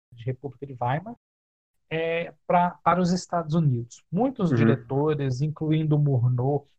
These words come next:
Speaker 1: e o Fritz Lang, viriam a trabalhar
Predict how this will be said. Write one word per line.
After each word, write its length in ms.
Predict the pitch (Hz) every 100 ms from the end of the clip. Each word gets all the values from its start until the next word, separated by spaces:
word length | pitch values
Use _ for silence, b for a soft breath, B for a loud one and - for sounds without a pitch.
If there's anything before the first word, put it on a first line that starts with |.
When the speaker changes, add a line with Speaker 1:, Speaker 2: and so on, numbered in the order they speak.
| -
Speaker 1:
e 100 | 196
o 60 |
Fritz 400 | - - 156 - 151
Lang, 480 | 143 147 156 147 - _ _ _ _ -
viriam 420 | 185 185 233 240
a 120 | 190 -
trabalhar 640 | 151 143 123 127 143